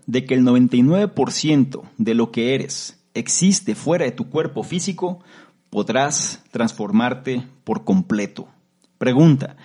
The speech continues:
¿alguna vez te has sentido desesperado por hacer cambios positivos en tu forma de hacer las cosas? La mayoría de las personas se sienten así en algún momento de sus vidas.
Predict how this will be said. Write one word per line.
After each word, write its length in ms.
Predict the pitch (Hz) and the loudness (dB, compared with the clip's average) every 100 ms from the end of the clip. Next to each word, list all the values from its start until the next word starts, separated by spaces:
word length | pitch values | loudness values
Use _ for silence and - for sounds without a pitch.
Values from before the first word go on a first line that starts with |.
| - _ | -20 _
¿alguna 380 | 117 131 220 214 | 0 4 6 6
vez 420 | 202 202 - - | 4 0 -4 -4
te 80 | 180 | -4
has 80 | 175 | 0
sentido 480 | 185 180 175 180 | -2 -2 -2 -2
desesperado 760 | 160 - - 110 107 143 156 151 | -2 -4 -6 -4 -2 0 -2 -2
por 160 | 127 104 | -4 -4
hacer 360 | 95 143 147 | -4 -4 -4
cambios 380 | 139 147 143 147 | -2 -2 -2 -4
positivos 920 | - 117 - - 160 160 165 - - _ _ - | -8 -10 -8 -8 -8 -8 -8 -12 -18 _ _ -2
en 140 | 113 | 0
tu 120 | 107 | 0
forma 460 | 98 - 151 160 151 | -6 -2 0 0 -2
de 60 | 117 | -2
hacer 200 | 143 147 | -6 -6
las 180 | 135 | -6
cosas? 540 | - 175 120 - - _ _ _ _ _ | -6 -6 -6 -10 -18 _ _ _ _ _
La 100 | 127 | 2
mayoría 220 | 147 196 | 4 4
de 60 | 240 | 0
las 100 | - | 0
personas 500 | 143 135 196 208 196 | -2 2 2 2 2
se 100 | 139 | -2
sienten 440 | 165 180 175 156 | 0 0 0 -2
así 380 | 117 - 165 175 | -2 -2 -2 0
en 160 | 123 113 | 2 2
algún 400 | 110 131 151 160 | 2 2 4 4
momento 480 | 135 127 139 143 135 | 4 6 4 2 -4
de 60 | |
sus 200 | - 101 | -4 -8
vidas. 440 | 98 98 80 - | -6 -8 -10 -18